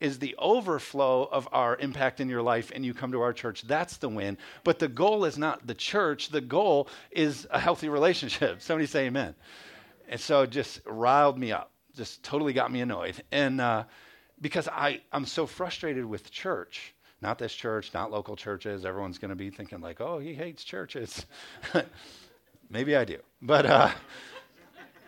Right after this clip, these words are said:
but here's what I'm annoyed with, is we have so many programs and so many things that are created to get people in the church. "Come here and we'll love you." What kind of message does that send to people,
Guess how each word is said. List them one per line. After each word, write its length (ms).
but 220
here's 320
what 100
I'm 140
annoyed 420
with, 320
is 160
we 120
have 120
so 300
many 240
programs 1120
and 180
so 200
many 220
things 440
that 160
are 140
created 640
to 120
get 240
people 440
in 220
the 100
church. 600
"Come 180
here 340
and 120
we'll 140
love 240
you." 380
What 140
kind 140
of 60
message 480
does 220
that 200
send 340
to 100
people, 460